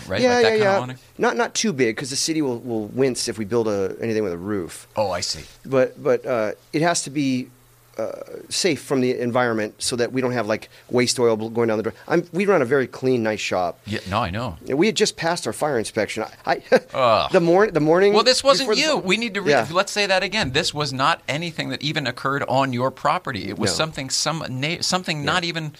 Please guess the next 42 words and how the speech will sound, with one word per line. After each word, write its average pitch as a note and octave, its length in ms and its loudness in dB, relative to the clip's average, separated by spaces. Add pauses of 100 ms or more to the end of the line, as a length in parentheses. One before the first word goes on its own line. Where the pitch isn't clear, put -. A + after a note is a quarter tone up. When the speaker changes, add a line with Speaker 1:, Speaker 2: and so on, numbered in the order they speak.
(540)
Speaker 1:
could F#3+ 200 -2
Speaker 2:
Yeah. E3+ 60 0
Speaker 1:
not C#3 180 -2
be D#3+ 160 -4
further. F2+ 400 -4 (180)
Speaker 2:
Yes. - 240 -8 (960)
So C3+ 500 2 (540)
th-, D#3 180 0
we D3 180 2
will D3 240 2
be D#3 140 2
back. G#2+ 440 0
I, B2 80 -6 (100)
I, B2+ 160 -2 (320)
I A#2+ 100 -8 (160)
really, E3+ 240 0
really, D3+ 260 0
I, A2+ 200 -4
I'm C3+ 120 -2
not F#3 180 0
sure F3 140 -2
how D#3 180 0
it's D3 120 -6
gonna C#3 160 -2
play C3+ 200 0
out B2+ 140 0
'cause A#2 180 -6 (460)
there's C#3 240 2
things D3+ 220 0
I B2 80 0
have C3 220 -2
control C3+ 340 0
of B2 80 2
and A#2 80 -6
things A2 140 -6
I F#2+ 80 -4
don't G#2 320 -2
have F#2 160 -4
control E2+ 340 -6
of. - 260 -10
Speaker 1:
Right. - 240 -8 (280)
Speaker 2:
So A2 420 0